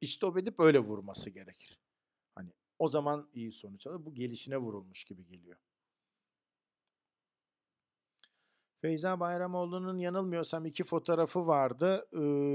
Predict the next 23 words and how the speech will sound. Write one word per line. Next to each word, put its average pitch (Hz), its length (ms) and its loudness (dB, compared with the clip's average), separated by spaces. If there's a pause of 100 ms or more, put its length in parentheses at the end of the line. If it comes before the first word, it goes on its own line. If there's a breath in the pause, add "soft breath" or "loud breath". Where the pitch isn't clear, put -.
(440)
bu, 185 340 2
ıı, 135 720 -4
fotoğraflarda 131 960 0
kontrolün 151 680 2
tamamen 143 680 -2
fotoğrafçıda 127 760 0
olduğunu 117 480 -2
görebiliyoruz 101 600 -4
bu 110 60 -6
fotoğrafta. 107 760 -6 (600 soft breath)
Ee, 110 840 -4
şey 170 260 0
havası 147 380 2
çok - 280 2
güçlü 123 400 -4
değil 196 140 -2
mi 131 120 -4
fotoğrafta? 107 560 -4
Yani 117 200 -6
bu 143 140 -2
takıların 156 580 6
fotoğrafı 113 480 -2
çekiliyor 110 520 -4